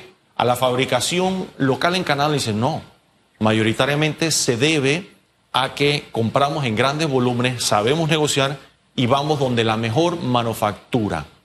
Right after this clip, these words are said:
que está en, en el estado de New Jersey, en los Estados Unidos, que son fabricantes privados. Es decir, el estado de Canadá, un, un país que muchos percibimos como socialista, no fabrica medicamentos.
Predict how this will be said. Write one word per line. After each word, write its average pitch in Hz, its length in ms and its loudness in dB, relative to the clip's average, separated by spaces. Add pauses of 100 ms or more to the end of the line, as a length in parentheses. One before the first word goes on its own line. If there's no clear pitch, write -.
(140)
que 120 80 2
está 127 220 0
en, 135 160 0
en 127 260 0
el 110 80 2
estado 135 240 0
de 139 80 0
New 113 220 2
Jersey, 135 340 0
en 95 60 0
los 95 100 0
Estados 113 340 0
Unidos, 110 220 0
que 135 80 2
son 127 160 -2
fabricantes 143 640 -2 (160)
privados. 175 600 0 (180)
Es - 60 -20
decir, 117 180 2
el 113 100 2
estado 170 240 2
de 165 40 -4
Canadá, 156 300 2
un, 147 260 -2
un 147 140 -2
país 147 480 0 (220)
que 120 100 2
muchos 143 300 -2
percibimos 127 460 0
como 117 200 0
socialista, 120 500 0
no 175 140 2
fabrica 123 480 -2
medicamentos. 98 880 -4